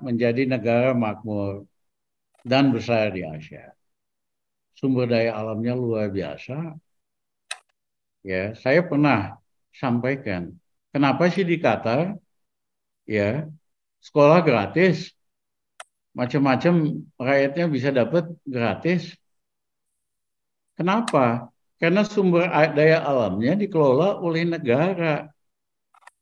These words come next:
Memang, mohon maaf, sebagian besar manfaatnya itu dinikmati oleh ruling elite lah, ya kan, keluarga raja.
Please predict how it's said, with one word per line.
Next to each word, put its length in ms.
Memang, 800
mohon 320
maaf, 480
sebagian 480
besar 640
manfaatnya 880
itu 320
dinikmati 720
oleh 400
ruling 400
elite 400
lah, 240
ya 160
kan, 320
keluarga 560
raja. 280